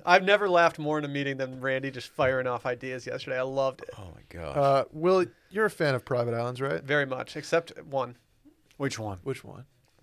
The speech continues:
Speaker 1: Jeffrey Epstein's.
Speaker 3: Oh,
Speaker 2: Your
Speaker 3: okay.
Speaker 2: favorite one is that one in the Bahamas where we saw the, uh, Chainsmokers perform.
Speaker 1: Precisely, yeah.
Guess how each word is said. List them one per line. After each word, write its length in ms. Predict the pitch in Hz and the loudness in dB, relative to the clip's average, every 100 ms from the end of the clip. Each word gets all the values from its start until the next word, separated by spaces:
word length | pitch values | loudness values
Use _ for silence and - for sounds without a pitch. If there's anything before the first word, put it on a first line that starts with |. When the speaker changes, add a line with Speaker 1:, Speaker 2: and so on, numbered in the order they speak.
| _ _ 170 | _ _ -10
Speaker 1:
Jeffrey 320 | - 143 135 | -4 -4 -4
Epstein's. 480 | 135 - - - 135 | -6 -6 -12 -16 -2
Speaker 3:
Oh, 460 | 139 143 127 110 107 | 4 6 6 2 -6
Speaker 2:
Your 80 | 110 | -10
Speaker 3:
okay. 40 | - | 2
Speaker 2:
favorite 240 | 120 120 | 4 4
one 160 | 101 90 | -2 -4
is 120 | 87 | -6
that 120 | 87 | -8
one 300 | 92 90 85 | -10 -12 -14
in 80 | 87 | -14
the 60 | 82 | -12
Bahamas 440 | 80 87 87 78 | -8 -8 -8 -12
where 100 | 80 | -14
we 60 | 76 | -14
saw 240 | - 80 | -8 -8
the, 280 | 73 78 76 | -8 -10 -10
uh, 20 | |
Chainsmokers 680 | 71 - 90 82 67 64 65 | -10 -10 -10 -10 -14 -16 -18
perform. 140 | - - | -20 -16
Speaker 1:
Precisely, 540 | - - - 180 - | -12 -4 -4 -4 -8
yeah. 120 | - | -14